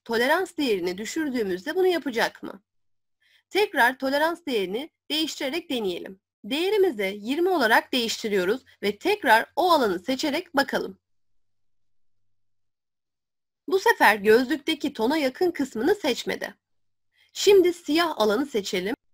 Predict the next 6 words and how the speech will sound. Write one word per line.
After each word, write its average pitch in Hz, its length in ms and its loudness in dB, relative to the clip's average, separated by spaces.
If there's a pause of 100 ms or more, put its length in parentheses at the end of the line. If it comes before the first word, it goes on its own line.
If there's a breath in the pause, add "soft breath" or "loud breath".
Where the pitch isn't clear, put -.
(140)
Buradaki 269 440 2
küçük 370 280 0
siyah 254 260 0
alanı 214 280 2
da 285 220 0 (300)
seçiyoruz. - 680 -6